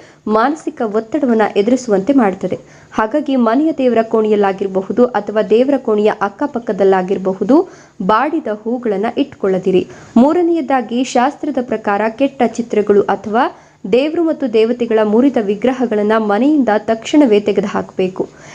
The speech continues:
ಇಂತಹ ವಿಗ್ರಹಗಳು ದೇವರ ಕೋಣೆಯಲ್ಲಿ ಮಾತ್ರವಲ್ಲ, ಮನೆಯ ಯಾವುದೇ ಮೂಲೆಯಲ್ಲೂ ಇಡಬಾರದು. ಇಂತಹ ವಿಗ್ರಹಗಳನ್ನ ಮನೆಯಲ್ಲಿ ಇಟ್ಟುಕೊಳ್ಳೋದ್ರಿಂದ ನೀವು ದೇವರುಗಳ ಮತ್ತು ದೇವತೆಗಳ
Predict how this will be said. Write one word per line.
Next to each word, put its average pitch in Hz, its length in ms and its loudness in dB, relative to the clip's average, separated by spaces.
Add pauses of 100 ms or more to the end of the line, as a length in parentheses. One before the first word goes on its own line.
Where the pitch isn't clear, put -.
(140)
ಇಂತಹ 294 320 2 (140)
ವಿಗ್ರಹಗಳು 247 560 0
ದೇವರ 214 260 4 (120)
ಕೋಣೆಯಲ್ಲಿ 240 460 4
ಮಾತ್ರವಲ್ಲ, 190 420 0 (440)
ಮನೆಯ 269 360 0 (140)
ಯಾವುದೇ 247 400 0
ಮೂಲೆಯಲ್ಲೂ 233 580 0
ಇಡಬಾರದು. 185 420 -2 (340)
ಇಂತಹ 339 300 4 (140)
ವಿಗ್ರಹಗಳನ್ನ 240 640 0 (100)
ಮನೆಯಲ್ಲಿ 240 420 2
ಇಟ್ಟುಕೊಳ್ಳೋದ್ರಿಂದ 202 760 2
ನೀವು 214 260 2 (100)
ದೇವರುಗಳ 240 460 2
ಮತ್ತು 208 240 -2 (100)
ದೇವತೆಗಳ 214 480 2